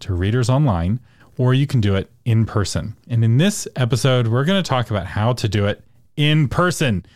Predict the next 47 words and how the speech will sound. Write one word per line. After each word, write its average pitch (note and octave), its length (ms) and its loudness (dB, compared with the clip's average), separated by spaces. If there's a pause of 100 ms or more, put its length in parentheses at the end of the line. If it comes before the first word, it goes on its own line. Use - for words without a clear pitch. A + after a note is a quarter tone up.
(140)
the A2 140 -2
old-fashioned B2 680 0
way, F#2+ 280 -4
the G#2 100 -6
way C#3 300 2
Mark C#3 320 0
Twain D3 420 2
did A#2+ 160 2
it. - 180 -4 (720)
If B2 200 -2
it's G2+ 180 -2
good F#3+ 220 0
enough D#3 240 2
for C3+ 120 0
Mark A2+ 240 2
Twain, D#2 420 -4 (140)
it's - 180 -6
good G2+ 160 -2
enough F2 240 -2
for G2+ 140 -4
me. F2 220 -2 (1000)
If - 180 -6
you D#3 140 0
want E3 320 0
me F3 140 0
to D3+ 120 0
do E3+ 180 2
an D3 80 2
episode A2 520 0
on C#3 100 0
how B2+ 300 0
to C#3 100 0
sell C3 240 0
directly A#2+ 560 0
to A2 140 -4
readers G#2 440 -2 (120)
through A2+ 180 -2
your F#2+ 160 0
website, G#2+ 520 -2 (100)
comment F3 480 0
on B2+ 180 0
this C3 180 0
episode G2+ 540 -2 (380)
at A2+ 120 0
our A2 140 2
social D#3 420 0
network C#3 540 -2